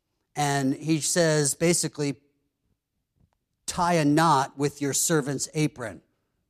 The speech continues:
in humility toward one another."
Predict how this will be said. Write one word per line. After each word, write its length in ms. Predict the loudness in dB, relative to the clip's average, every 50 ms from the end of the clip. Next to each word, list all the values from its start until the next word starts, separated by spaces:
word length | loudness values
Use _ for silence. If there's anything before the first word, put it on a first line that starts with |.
| _ _ _ _ -4
in 140 | -2 -2
humility 880 | -2 -2 -2 0 2 2 2 4 2 2 0 -2 -6 -6 -6 -8 -10 _ _ _ _ -6
toward 300 | -2 0 0 0 0 -2
one 180 | -2 -2 -2
another." 480 | -2 -4 -4 -6 -6 -8 -10 -14 -16